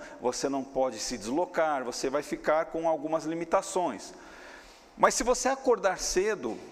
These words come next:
e trabalhar muito para conquistar os seus objetivos, você também sofre, porque você tem que abrir mão de privilégios, de conforto, de uma série de coisas. Então, queridos, o sofrimento, ele faz parte da nossa existência,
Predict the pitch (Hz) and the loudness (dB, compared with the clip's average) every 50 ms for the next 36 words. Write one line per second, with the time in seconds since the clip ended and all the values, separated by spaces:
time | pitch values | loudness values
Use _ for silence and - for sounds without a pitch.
0 | - - - 143 151 156 156 - 190 190 180 180 175 170 170 180 185 170 156 160 | -8 -4 -2 -2 -2 -2 2 2 2 4 4 4 4 4 2 2 2 0 -2 -2
1 | 185 208 - - 170 156 151 - - 160 160 - - - - 147 143 147 139 - | -2 -4 0 2 2 2 2 0 -4 -4 -4 -4 -6 0 2 2 2 2 -2 -4
2 | - - 143 135 123 110 131 131 113 107 131 117 - - - 202 220 175 139 113 | -4 -2 -2 -2 -2 -2 -2 -2 -2 -2 -4 -4 -4 -2 -2 -2 -2 -2 -4 -6
3 | 107 110 143 190 - 262 240 - 240 233 233 269 269 - - - 262 269 269 262 | -4 -2 0 0 2 0 4 4 2 2 2 -2 -2 0 0 2 4 2 2 0
4 | - - - 113 - - - - - - - - - - - - - - - - | -2 -8 -10 -12 -12 -12 -16 -18 -20 -20 -20 -20 -20 -20 -20 -20 -20 -20 -20 -20
5 | - - - - 151 - 180 190 208 190 220 202 - 226 220 - 247 233 185 240 | -20 -8 -6 -4 0 2 2 2 4 2 2 0 0 -2 2 2 2 2 2 0
6 | 240 233 220 214 220 254 277 285 254 - - 190 170 151 131 113 95 - - - | -2 -2 0 0 0 2 2 0 -2 -2 -2 -2 0 -2 -2 -4 -6 -10 -14 -4
7 | - - 190 208 233 254 247 220 202 202 202 202 196 196 180 143 139 135 120 120 | -2 -2 0 2 2 2 2 4 4 2 2 2 0 0 -2 -2 -4 -6 -6 -6
8 | 139 - - 202 220 196 - - 185 180 175 180 180 175 175 180 175 170 156 - | -4 -2 -2 -2 -2 -4 -4 -2 0 0 2 2 0 0 -2 -2 -4 -4 -4 -6
9 | - - - - - - 143 190 196 185 - - 202 196 185 175 160 - 190 208 | -12 -14 -14 -14 -6 -2 0 2 2 2 2 0 0 0 0 -4 -2 0 0 0
10 | 190 190 190 220 220 - - - 247 269 285 262 214 - - 165 160 156 185 196 | 0 0 -2 -4 -4 -4 2 4 4 4 4 0 -2 -2 -2 0 0 0 0 -2
11 | 175 160 135 - - - - - - - - - - - 156 - 220 226 - 254 | -2 -4 -4 -4 -8 -12 -14 -16 -16 -18 -16 -6 -4 -2 2 2 2 2 2 0
12 | 226 214 220 233 220 269 262 269 - - 277 302 - - - - 269 254 262 294 | 0 0 0 0 0 0 0 2 2 2 2 2 -2 -6 4 4 6 6 6 4
13 | 302 - 269 202 202 190 190 175 175 170 - - 170 160 147 170 165 - - - | 2 0 2 2 2 4 4 2 2 2 2 0 -2 -2 -2 -4 -6 -4 0 0
14 | 160 165 190 208 - - 302 311 | 0 0 0 -2 0 0 0 0